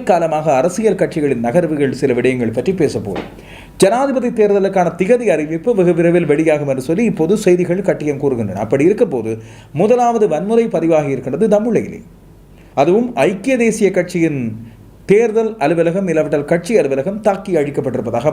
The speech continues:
பார்க்கிறோம். இன்னொரு பக்கம் இந்த ஸ்ட்ரைக் என்று அழைக்கப்படுகின்ற வேலை நிறுத்த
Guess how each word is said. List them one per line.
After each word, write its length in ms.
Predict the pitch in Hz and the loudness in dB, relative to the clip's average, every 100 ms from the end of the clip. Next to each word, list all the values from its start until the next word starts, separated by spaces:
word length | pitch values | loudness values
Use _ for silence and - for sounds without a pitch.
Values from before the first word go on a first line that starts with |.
| 139 | 0
பார்க்கிறோம். 340 | 104 95 - - - - - - - - - - - - - - | -2 -8 -16 -20 -20 -20 -20 -20 -20 -20 -20 -20 -20 -20 -6 0
இன்னொரு 200 | 247 262 240 | 2 2 0
பக்கம் 260 | 226 254 | -2 -2
இந்த 120 | 240 202 | 0 -2
ஸ்ட்ரைக் 400 | - 208 262 262 | 0 0 0 0
என்று 120 | 247 202 | 0 2
அழைக்கப்படுகின்ற 560 | 202 202 185 190 185 180 156 | 0 0 -2 0 2 2 4
வேலை 200 | 208 240 | 2 2
நிறுத்த 240 | 202 180 | 0 0